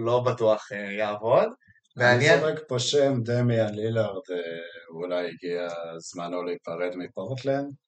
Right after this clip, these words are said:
Speaker 1: לאן?
Speaker 2: לפילדלפיה אולי.
Speaker 1: לפילי? אה, מדברים אולי על, אה, על הלייקרס עם לברון ודייוויס.
Speaker 2: נראה
Speaker 1: גם
Speaker 2: לי
Speaker 1: מעניין.
Speaker 2: מופרך, לא נראה לי משהו שמתאים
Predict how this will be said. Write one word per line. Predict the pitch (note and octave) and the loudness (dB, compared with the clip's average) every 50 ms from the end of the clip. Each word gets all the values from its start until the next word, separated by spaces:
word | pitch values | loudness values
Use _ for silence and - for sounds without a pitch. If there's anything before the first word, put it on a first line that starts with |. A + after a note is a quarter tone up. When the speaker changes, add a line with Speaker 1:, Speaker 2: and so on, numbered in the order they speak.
| _ | _
Speaker 1:
לאן? | - A2+ A2 A2 A#2 C3 C3+ - - _ _ _ _ _ _ _ _ _ _ _ - | -2 0 0 2 0 0 -4 -10 -16 _ _ _ _ _ _ _ _ _ _ _ -16
Speaker 2:
לפילדלפיה | - D#2+ - - F#2+ F2 E2+ E2+ G2 A#2 D#3 E3 - F#3+ C#3 | -14 -14 -10 -8 -6 -4 -4 -2 -2 -2 -2 0 0 -2 -2
אולי. | A2 F#2 F2+ F2+ F#2+ - _ _ _ - | -2 -2 -6 -8 -12 -14 _ _ _ -4
Speaker 1:
לפילי? | B2+ A#2 - D3 D#3+ G3+ A3+ B3 - - - _ _ _ _ _ _ _ _ - | -4 2 2 4 6 6 6 4 2 -6 -14 _ _ _ _ _ _ _ _ -6
אה, | - A2+ A2 A2 | -4 -2 0 0
מדברים | G#2+ A2+ A2 A2 A#2 A#2 C3+ C#3+ D3 | 0 2 2 2 4 6 6 6 8
אולי | D3+ D3+ D3+ D#3 D#3 | 10 10 10 12 12
על, | E3 E3 D#3 C#3 | 12 12 12 10
אה, | C3 B2+ B2 A#2+ A#2 | 6 6 6 6 4
על | A2+ A2+ | 4 4
הלייקרס | A2 A2+ C#3 F#3 G#3 - B2 G#2+ G#2 G#2 - | 4 6 6 6 6 4 2 0 -2 -2 -8
עם | G#2+ G#2 | -8 -8
לברון | G#2 G#2+ G#2+ A#2 B2+ B2 A#2+ | -6 -4 -2 -2 -2 -2 -2
ודייוויס. | B2 A#2+ A#2 B2+ C3+ C3+ G#2 F#2+ - - - _ _ _ _ _ _ _ _ _ _ _ _ _ _ _ _ _ _ _ _ _ _ - | -4 0 0 0 0 0 -2 -8 -12 -14 -20 _ _ _ _ _ _ _ _ _ _ _ _ _ _ _ _ _ _ _ _ _ _ -14
Speaker 2:
נראה | G#2 F#2 F#2 G2 A2 | -10 -8 -2 2 4
Speaker 1:
גם | A2+ A#2+ | 4 6
Speaker 2:
לי | D3 | 6
Speaker 1:
מעניין. | C#3+ A2+ G#2 G2+ G2 | 4 4 2 0 0
Speaker 2:
מופרך, | G#2 A2 B2 B2+ B2 - - | 2 4 4 4 4 2 -2
לא | A#2+ B2 B2+ B2+ | 2 4 4 6
נראה | B2+ A#2 A2 A#2 A2+ | 6 6 4 4 4
לי | A2 A2 A2 | 4 2 0
משהו | G#2+ G#2 - - G#2 | 0 -2 -4 -4 -6
שמתאים | - - G2 F#2 F#2 F#2 - - G#2+ G#2 | -6 -6 -6 -6 -8 -10 -8 -8 -8 -8